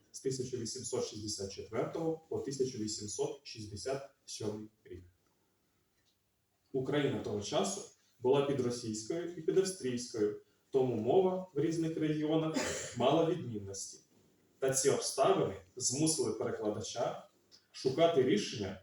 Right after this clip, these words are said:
в глибинних історичних подіях та мовної читабельності єдиного українського народу. На думку Куліша, перекладом мали займатися разом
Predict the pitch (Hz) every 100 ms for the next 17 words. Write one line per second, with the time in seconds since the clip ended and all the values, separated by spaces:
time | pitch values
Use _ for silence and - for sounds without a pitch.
0 | _ 123 123 107 123 160 165 160 - 139
1 | - 107 120 - 127 - 131 110 104 98
2 | - _ _ _ _ - 110 113 120 107
3 | 101 - - - 170 165 160 160 - 156
4 | - - 117 101 123 143 147 143 - -
5 | - 104 107 - - - - - - 101
6 | 92 87 - _ _ _ _ _ _ _
7 | _ _ _ _ _ _ 127 127 143 135
8 | 131 127 117 104 143 147 92 - _ _
9 | _ _ _ - 151 165 185 190 139 147
10 | 160 127 135 120 120 151 143 131 123 113
11 | - 160